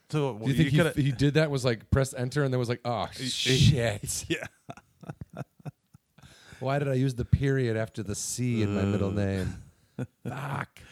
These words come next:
Speaker 1: You could, yeah. <clears throat> Or you could, when you, when you get your name, it's good. You know, some people,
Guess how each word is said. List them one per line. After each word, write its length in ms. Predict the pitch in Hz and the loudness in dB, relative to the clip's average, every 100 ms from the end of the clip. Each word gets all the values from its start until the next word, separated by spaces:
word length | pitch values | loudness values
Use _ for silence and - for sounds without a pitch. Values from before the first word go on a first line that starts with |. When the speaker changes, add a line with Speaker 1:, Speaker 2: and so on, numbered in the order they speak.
| - - _ _ _ _ _ | -20 -20 _ _ _ _ _
Speaker 1:
You 120 | 139 | -12
could, 280 | 120 120 87 - | -8 -8 -10 -10
yeah. 360 | 113 87 76 - | -6 -4 -6 -4
<clears throat> 220 | 139 143 101 - - | 0 0 -2 -10 -4
Or 60 | 113 | -2
you 120 | 113 | 0
could, 260 | 113 95 78 | -2 -6 -10
when 220 | 101 107 | -6 -4
you, 360 | 107 101 95 87 _ | -2 -2 -4 -6 _
when 120 | - 156 | -4 -4
you 60 | |
get 180 | 156 220 | -4 -4
your 140 | 147 | -4
name, 320 | 107 107 104 92 | -2 0 -2 -4
it's 180 | 76 | -8
good. 560 | 80 78 85 69 73 80 - _ _ _ _ _ | -8 -6 -4 -6 -12 -18 -20 _ _ _ _ _
You 160 | - 95 | -12 -8
know, 320 | 85 80 85 - _ _ _ _ - | -8 -10 -12 -16 _ _ _ _ -10
some 200 | - 127 | -6 -4
people, 400 | 120 110 90 | -2 -2 -4